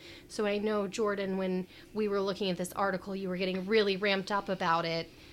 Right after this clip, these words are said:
because from your perspective, Bill did nothing wrong.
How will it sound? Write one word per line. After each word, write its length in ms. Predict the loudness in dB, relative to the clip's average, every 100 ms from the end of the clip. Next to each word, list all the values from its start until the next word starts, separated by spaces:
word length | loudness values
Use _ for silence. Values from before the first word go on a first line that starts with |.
| -8 -6
because 840 | -4 -2 0 0 -2 -6 -10 -14 -20 -4
from 220 | 0 0
your 100 | -2
perspective, 560 | -2 -2 -4 -4 -6 -2
Bill 180 | 0
did 160 | -2 -4
nothing 320 | -4 -4 -4
wrong. 400 | -4 -4 -8 -14